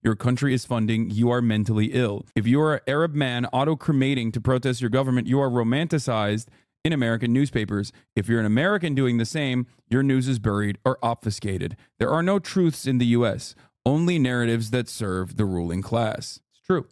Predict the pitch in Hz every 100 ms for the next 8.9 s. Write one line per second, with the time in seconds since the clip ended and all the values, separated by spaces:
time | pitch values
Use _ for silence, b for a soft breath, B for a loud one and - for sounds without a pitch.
0 | _ 143 170 190 175 160 156 156 135 123
1 | 113 117 135 131 131 120 110 123 - -
2 | _ 127 160 143 160 - - 143 156 175
3 | 165 156 123 135 170 175 165 139 123 156
4 | 156 107 113 - _ _ 156 120 127 160
5 | 147 123 107 - 151 170 147 160 - 127
6 | 135 143 113 123 139 120 98 - 131 113
7 | 165 180 - - 165 160 127 123 107 165
8 | 139 - 196 151 110 170 208 117 117